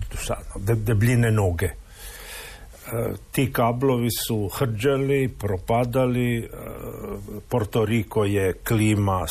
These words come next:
subtropska, tamo je svega i onaj dio koji se desio jednog trenutka da su ti kablovi pukli, tih četiristo tona je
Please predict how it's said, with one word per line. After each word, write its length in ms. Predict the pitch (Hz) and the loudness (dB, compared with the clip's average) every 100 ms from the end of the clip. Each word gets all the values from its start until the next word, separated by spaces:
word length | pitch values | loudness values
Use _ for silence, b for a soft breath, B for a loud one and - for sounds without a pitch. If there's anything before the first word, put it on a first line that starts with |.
| - | -2
subtropska, 800 | 120 101 - 104 104 - - 95 | 0 -2 0 0 0 -2 -2 -2
tamo 460 | - 98 90 87 | 0 -2 -2 -4
je 220 | 95 95 - | -4 -4 -4
svega 600 | - 113 135 135 139 117 B B B B B B - | -2 2 2 2 0 0 B B B B B B -4
i 260 | 123 117 | 2 4
onaj 280 | 120 135 120 | 4 4 2
dio 240 | 107 131 | 2 0
koji 200 | 113 117 | 0 -2
se 180 | 101 113 | -2 -2
desio 360 | 104 127 110 123 | 0 0 2 0
jednog 260 | 110 107 | 0 -2
trenutka 460 | - 110 117 110 107 | -2 0 0 0 -2
da 140 | 101 95 - | 0 -2 -4
su 80 | |
ti 220 | 95 113 - | -2 -2 0
kablovi 460 | 107 104 110 95 | 0 2 0 0
pukli, 500 | 87 127 117 - 101 | -2 0 0 0 -2
tih 260 | - 117 95 | 0 -2 0
četiristo 560 | 120 110 101 - 110 | 0 0 -2 -2 -2
tona 380 | 95 117 113 | 0 2 2
je 80 | 110 | 2